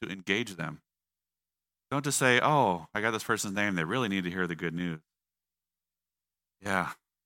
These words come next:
don't know when that's gonna happen. But pray for opportunities to engage them. Ask the Lord to give you those opportunities. You'll be surprised by what he does through that. Invite them to do things with you together.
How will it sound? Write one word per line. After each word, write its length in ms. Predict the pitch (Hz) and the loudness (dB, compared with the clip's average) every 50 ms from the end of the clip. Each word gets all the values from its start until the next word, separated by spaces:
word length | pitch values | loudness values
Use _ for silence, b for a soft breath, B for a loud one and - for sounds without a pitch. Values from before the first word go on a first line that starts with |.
| _ _ _ | _ _ _
don't 100 | - 92 | -8 -6
know 80 | 98 98 | -4 -2
when 80 | 95 92 | -2 -2
that's 180 | 101 101 - | -2 -4 -4
gonna 140 | - 87 82 | -6 -6 -4
happen. 400 | 78 87 82 82 - 82 82 85 _ _ _ _ _ _ _ _ _ _ _ _ _ _ _ _ _ - | -2 -4 -4 -4 -8 -12 -12 -12 _ _ _ _ _ _ _ _ _ _ _ _ _ _ _ _ _ -4
But 200 | 131 131 - - | -4 -4 -4 0
pray 300 | - 139 135 147 156 143 | 4 6 8 10 10 8
for 280 | 123 - - 113 107 - | 6 6 4 4 6 6
opportunities 640 | 117 117 - 113 - - 127 120 120 110 107 98 - | 6 4 4 0 -2 -2 -2 -2 -2 -2 -2 -4 -4
to 100 | - 110 | -4 -4
engage 300 | 98 90 87 98 107 101 | 0 2 4 4 4 4
them. 140 | 98 90 85 | 2 0 2
Ask 260 | - 95 127 139 - - | 4 4 4 6 4 0
the 100 | 120 101 | -2 0
Lord 200 | 110 120 113 - | 2 0 0 0
to 120 | - 104 | -4 -6
give 300 | 92 90 - 107 113 113 | -6 -2 -2 -2 -2 0
you 120 | 107 101 | -2 -4
those 240 | 90 98 92 90 - | 0 0 0 0 0
opportunities. 640 | - - 95 - - 92 - - 117 113 104 87 87 | -2 -4 -4 -2 -4 -6 -6 -8 -6 -4 -2 -2 -2
You'll 100 | 98 113 | -2 -4
be 140 | 107 110 104 | -4 -6 -6
surprised 580 | - - 95 - - 104 104 101 92 85 - | -6 -8 -8 -4 0 2 2 2 2 0 -4
by 80 | - 87 | -4 -4
what 200 | 85 87 90 - | -4 -4 -6 -8
he 100 | 98 92 | -8 -8
does 260 | 82 92 92 92 - | -4 -4 -4 -4 -6
through 160 | - - 82 | -10 -10 -8
that. 220 | 76 76 78 78 - _ _ _ _ _ _ _ _ _ _ _ _ _ _ _ _ _ _ _ _ _ _ _ _ | -6 -6 -6 -8 -10 _ _ _ _ _ _ _ _ _ _ _ _ _ _ _ _ _ _ _ _ _ _ _ _
Invite 440 | 127 123 123 - 127 135 170 165 - | -4 -2 6 8 10 10 10 8 6
them 340 | 135 123 113 98 90 90 87 - | 4 4 4 4 2 -2 -4 -6
to 100 | - 110 | -6 -6
do 200 | 101 107 120 123 | -2 -2 -2 -2
things 340 | - - 110 98 90 87 - _ _ _ _ _ | -2 -2 -4 -4 -4 -6 -10 _ _ _ _ _
with 180 | 113 113 - - | -8 -8 -6 -6
you 140 | 113 95 87 | -6 -6 -6
together. 520 | - - - - 85 82 76 73 73 - | -8 -10 -6 -4 -2 -2 -2 -4 -8 -12